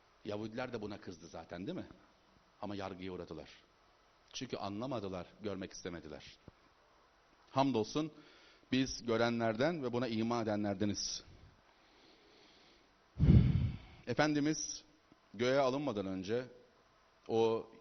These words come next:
yüce görev diye tanımladığı kilisenin Matta yirmi sekiz on dokuzda şunu söyledi. "Biz kiliseye." Yani iman edenlere, o gün elçilerine,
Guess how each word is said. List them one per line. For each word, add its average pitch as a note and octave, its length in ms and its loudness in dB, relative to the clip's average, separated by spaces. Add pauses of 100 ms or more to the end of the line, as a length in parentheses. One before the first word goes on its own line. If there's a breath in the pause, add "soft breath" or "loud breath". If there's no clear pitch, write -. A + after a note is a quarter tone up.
(100)
yüce A2+ 680 -2 (200)
görev G#2+ 420 -4 (160)
diye F#2+ 200 -4
tanımladığı F#2+ 680 -4
kilisenin F#2 640 -8 (640 loud breath)
Matta A#2 320 2
yirmi A2+ 240 -2
sekiz A2 240 -6
on A2 140 -2
dokuzda G#2 440 -4 (100)
şunu G#2 260 -6
söyledi. D#2+ 420 -8 (540)
"Biz A2+ 280 -8
kiliseye." F2 560 -10 (960 loud breath)
Yani A2+ 240 -2
iman A2+ 440 0
edenlere, F#2+ 520 -6 (160)
o A#2+ 100 -2
gün A2+ 100 -2
elçilerine, F#2 680 -6